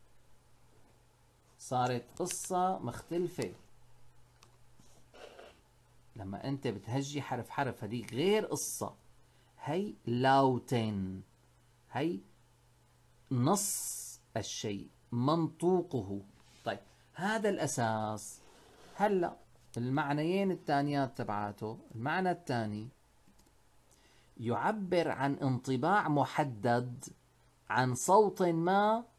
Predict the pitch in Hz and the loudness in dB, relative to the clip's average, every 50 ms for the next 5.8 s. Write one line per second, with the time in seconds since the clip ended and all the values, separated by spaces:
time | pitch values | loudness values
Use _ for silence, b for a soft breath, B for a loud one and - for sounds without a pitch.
0 | _ _ _ _ _ - 131 123 120 135 127 131 147 139 139 139 - - 185 190 | _ _ _ _ _ -2 0 0 2 2 0 2 2 2 2 2 0 -2 -4 0
1 | 190 190 175 151 127 - - 127 123 107 98 104 101 92 - - - - _ _ | 2 4 4 4 2 0 0 -2 -2 -2 -4 -4 -4 -4 -6 -8 -10 -14 _ _
2 | _ _ _ _ _ _ b b b b b b b - - 113 - - - - | _ _ _ _ _ _ b b b b b b b -8 -6 -6 -6 -4 0 2
3 | 180 175 156 151 156 151 - 147 127 123 127 131 143 160 170 - - _ _ _ | 4 4 4 2 2 0 2 2 2 2 2 2 2 0 -2 -6 -12 _ _ _
4 | _ - 120 113 139 170 175 156 139 127 117 135 131 127 120 107 - - - 110 | _ -12 -6 -4 -2 0 2 4 2 4 4 4 4 4 4 2 0 -6 -10 -4
5 | 113 127 135 - - - - - - 196 202 214 226 233 240 | 0 0 0 0 0 -4 -6 0 4 4 4 6 4 2 -2